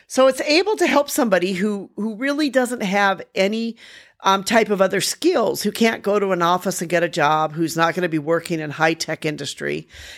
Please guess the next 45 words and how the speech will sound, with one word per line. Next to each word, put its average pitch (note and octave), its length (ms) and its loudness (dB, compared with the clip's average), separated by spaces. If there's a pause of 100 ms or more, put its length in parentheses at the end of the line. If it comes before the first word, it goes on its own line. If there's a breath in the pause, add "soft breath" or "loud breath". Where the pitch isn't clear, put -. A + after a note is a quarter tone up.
(100)
You A3 100 0
know, G#3+ 60 6
someone A3+ 380 2
who A3 140 4
maybe G#3+ 380 2
didn't A3 240 -2
even, A3 220 -2 (200)
you - 100 -20
know, G3 100 0
pass, G#3 340 2
you G3 80 -6
know, F#3 60 2
the F3+ 100 0
ninth F#3+ 300 0
grade, G#3+ 400 2
or, B2+ 200 -2
or F3+ 60 0
maybe F#3+ 300 -2
they G3 100 0
left G3 220 2
school G3+ 260 2
at G#3 80 2
the F#3 120 2
age G3+ 180 2
of F3 80 -4
nine G3+ 400 0
or E3 100 -6
even E3+ 240 -4
younger. G#3+ 480 -4 (640 soft breath)
Uh, G3+ 140 4
basket C#4 360 0
weaving A3+ 240 -2
helps G#3+ 280 0
women G#3 300 2
to F#3 100 -6
be F#3 120 2
able F#3 160 2
to - 200 -6
earn F3+ 280 -2
extra F#3+ 300 -4
income F3+ 360 -4
to D#3 100 -8
support E3+ 320 -2
their D#3 80 -6
families. D#3 720 -6